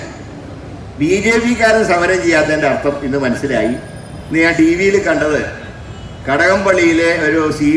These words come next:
പി എമ്മിൻ്റെ പഴയ ബ്ലോക്ക് പഞ്ചായത്ത് പ്രസിഡന്റ് അവരിന്ന് പറഞ്ഞത് കടകംപള്ളി ലോക്കൽ ബോഡി ഇലക്ഷനിലൊക്കെ ബി ജെ പിനെ സഹായിക്കും, അസംബ്ലിയിൽ ബി ജെ പി അദ്ദേഹത്തിനെ സഹായിക്കും. അത് ഇന്ന് ഒരു പാർട്ടി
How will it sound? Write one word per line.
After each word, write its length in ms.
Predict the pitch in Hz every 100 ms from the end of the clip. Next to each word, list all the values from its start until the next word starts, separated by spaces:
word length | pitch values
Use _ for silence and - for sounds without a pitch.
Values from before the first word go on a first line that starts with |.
| 160
പി 80 | 180
എമ്മിൻ്റെ 340 | 160 147 139 151 160 - -
പഴയ 300 | 139 165 175 - 135
ബ്ലോക്ക് 340 | 139 143 175 156
പഞ്ചായത്ത് 420 | 135 135 131 143 123
പ്രസിഡന്റ് 500 | 120 120 123 117 110 - - - - - - - -
അവരിന്ന് 380 | 160 156 151 170 151
പറഞ്ഞത് 400 | 135 139 139 165 - - - - - - - - -
കടകംപള്ളി 680 | 139 175 214 214 185 165 180 196 175 - - 139
ലോക്കൽ 340 | 151 175 - 214 175
ബോഡി 220 | 165 160
ഇലക്ഷനിലൊക്കെ 640 | 151 143 156 156 143 143 151 139 - 139
ബി 100 | 165 190
ജെ 80 | 180 147
പിനെ 200 | 143 143 131
സഹായിക്കും, 520 | 120 123 127 123 175 - - - - 156
അസംബ്ലിയിൽ 560 | 220 247 220 165 151 165 123
ബി 100 | 143 165
ജെ 80 | 165 143
പി 80 | 151 123
അദ്ദേഹത്തിനെ 420 | 135 139 135 123
സഹായിക്കും. 520 | 120 104 107 101 110 107 - - - 131
അത് 100 | 175 170
ഇന്ന് 200 | 196 220 - 160
ഒരു 100 | 165 156
പാർട്ടി 340 | 160 165 214